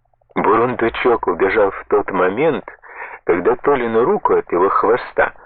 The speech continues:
отделяло не более пяти сантиметров. Опрометью зверюшка кинулся в нору,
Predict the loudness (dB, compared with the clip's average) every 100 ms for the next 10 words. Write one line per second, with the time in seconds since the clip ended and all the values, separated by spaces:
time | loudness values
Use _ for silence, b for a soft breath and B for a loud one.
0 | B B B -2 -2 -2 0 2 0 0
1 | -2 0 2 0 0 -2 -6 -8 -6 -6
2 | -4 -2 -2 0 -6 -8 _ _ _ _
3 | _ _ _ -2 0 0 -2 -2 -10 -6
4 | -6 -6 B B -14 -6 0 2 2 0
5 | -4 -4 -4 -2 -2 -6 -4 -4 -4 0
6 | 2 2 0 -4